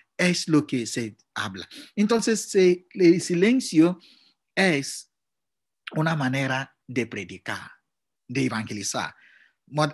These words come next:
Madre Teresa de Calcuta decía, "El fruto del silencio es la oración, el fruto de la oración es la fe, el fruto de la fe es el amor, el fruto del amor es el servicio." Y yo he com-, com-, complementado lo que Madre Teresa decía,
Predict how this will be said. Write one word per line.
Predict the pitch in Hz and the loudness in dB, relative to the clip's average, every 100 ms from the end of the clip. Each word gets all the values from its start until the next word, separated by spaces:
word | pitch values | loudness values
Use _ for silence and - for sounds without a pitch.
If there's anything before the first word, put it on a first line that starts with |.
| 139 | -2
Madre | 143 143 | 0 2
Teresa | 147 175 196 | 4 4 4
de | 180 | 4
Calcuta | 151 151 165 | 2 2 2
decía, | 156 147 - 190 160 | 4 2 0 0 2
"El | 151 | 0
fruto | 214 214 | 0 2
del | 175 | 2
silencio | 151 156 175 175 | 4 2 2 2
es | 175 165 151 | 0 0 -2
la | 120 | -6
oración, | 113 - 165 | -6 -6 -4
el | 131 | -4
fruto | 139 180 196 | -2 0 2
de | 175 | 2
la | |
oración | 135 127 - 165 175 | 0 -2 -2 -2 -2
es | 165 156 | -4 -4
la | 123 107 | -4 -8
fe, | - 151 151 - - - - | -2 -2 -2 -18 -18 -16 -6
el | 127 | -4
fruto | 185 214 | 2 4
de | |
la | 175 139 | 6 4
fe | - 180 185 185 | 2 2 2 0
es | - 170 - | -4 -4 -2
el | 135 | -4
amor, | 127 127 185 165 117 | -4 -6 -6 -8 -4
el | 143 | -6
fruto | 170 196 220 | -4 0 2
del | 170 | 2
amor | 143 151 175 196 185 | 0 -2 0 -2 -2
es | 180 175 | -4 -4
el | 143 | -8
servicio." | - 135 170 269 - 110 113 _ - _ _ | -4 -4 2 0 0 -4 -6 _ -20 _ _
Y | 139 131 | -4 -2
yo | 123 180 135 - | 0 2 2 -2
he | 160 160 156 156 - | 2 4 4 0 -6
com-, | - 127 120 _ _ 170 131 | -6 -6 -6 _ _ -8 -6
com-, | 151 147 143 | -6 -6 -6
complementado | 135 127 123 131 127 120 123 147 151 | -4 -4 -2 -4 -4 -6 -2 0 2
lo | 151 123 | 2 0
que | 123 117 - | -4 -6 -8
Madre | 123 110 120 | -10 -8 -6
Teresa | 120 139 107 | -4 -4 -6
decía, | 110 - 135 135 | -8 -2 -2 -2